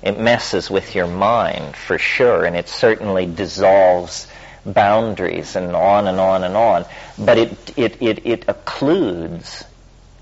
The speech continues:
in some way. I mean, it is, after all, an anesthetic. Its purpose is to knock you out. If higher consciousness lies in the direction of anesthesia, what is higher consciousness?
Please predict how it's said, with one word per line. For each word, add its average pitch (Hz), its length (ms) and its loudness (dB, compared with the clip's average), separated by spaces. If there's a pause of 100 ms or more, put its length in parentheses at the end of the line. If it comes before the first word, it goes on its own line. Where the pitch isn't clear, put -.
(160)
in 104 220 -4
some 87 420 -2
way. 85 340 -4
I - 40 0
mean, 95 180 -6
it 95 80 -6
is, 175 200 -4
after 87 440 -2
all, 120 240 0
an 92 120 -8
anesthetic. - 1000 -10
Its - 160 -14
purpose - 760 -8
is - 200 -12
to - 120 -10
knock 95 540 -4
you 85 160 -6
out. 98 360 -6 (520)
If 92 220 -8
higher 110 260 0
consciousness - 800 -8
lies 90 340 -2
in 87 140 -6
the 87 60 -6
direction 90 580 -4
of 85 120 -6
anesthesia, 95 1000 -8
what 104 300 -4
is 175 260 -6
higher - 520 -4
consciousness? - 800 -12